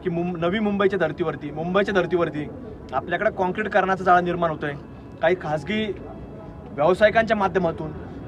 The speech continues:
चौक सुशोभीकरणाचं काम हाती घेतलं जातंय. तुमची आपल्या प्रसार माध्यमांच्या माध्यमातून विनंती राहील की आपण नागरिकांना आमच्या वतीनं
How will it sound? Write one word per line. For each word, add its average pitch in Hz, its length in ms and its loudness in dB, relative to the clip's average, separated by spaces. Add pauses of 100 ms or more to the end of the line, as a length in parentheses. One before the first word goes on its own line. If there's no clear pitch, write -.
चौक 208 280 2
सुशोभीकरणाचं 202 580 2
काम 180 220 2
हाती 160 160 2
घेतलं 165 220 -2
जातंय. 143 300 0
तुमची 196 640 -2 (520)
आपल्या 180 240 4
प्रसार 185 280 0
माध्यमांच्या 180 500 2
माध्यमातून 180 360 0
विनंती 202 280 2
राहील 151 200 4 (500)
की 220 260 0 (260)
आपण 190 260 -2
नागरिकांना 190 520 2
आमच्या 180 260 2
वतीनं 202 380 4